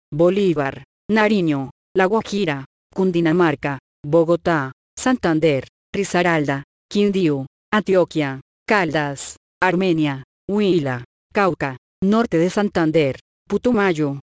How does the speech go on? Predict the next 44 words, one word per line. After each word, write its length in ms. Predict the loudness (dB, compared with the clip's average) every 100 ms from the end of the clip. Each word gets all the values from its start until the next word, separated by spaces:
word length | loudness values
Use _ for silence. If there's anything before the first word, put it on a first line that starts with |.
| _
Sucre. 520 | 0 0 2 0 -2 -4 _ -4
Información 680 | -2 2 2 2 2 0 2
pública. 600 | 2 2 0 -2 -4 -6 -12 _ -6
Siguiendo 420 | -2 2 2 4
los 120 | 2
lineamientos 680 | 2 2 2 2 2 2 0
del 160 | 0
Gobierno 400 | 2 2 2 2
Nacional, 600 | 2 2 2 2 2 2 0 -2
a 120 | 0
través 400 | 2 2 0 0
de 80 | 0
la 80 |
Oficina 380 | 0 0 2 2
Asesora 380 | 0 -2 0 2
de 120 | 2
Comunicaciones 840 | 0 0 0 0 -2 0 2 2
de 80 | 2
la 80 | 2
ungr, 220 | 2 -2 -2
se 120 | -2
han 100 | 0
desarrollado 600 | 0 0 0 2 2 2
diferentes 580 | 0 0 2 0 0 -2
estrategias, 800 | 0 0 2 2 2 -2 -2 -8 -4
piezas 380 | 0 2 0 -4
y 40 | -4
contenidos 600 | -2 2 2 2 0 0
para 200 | 0 2
darle 280 | 0 2 2
a 60 |
conocer 400 | 2 2 2 0
a 40 | 2
la 100 | 2
opinión 360 | 2 2 0
pública 460 | 0 0 0 0 2
la 100 | 2
forma 280 | 2 0 0
en 80 |
la 80 | 0
que 120 | 0
desde 300 | 2 2 2
la 80 | 0
entidad 480 | 0 0 2 2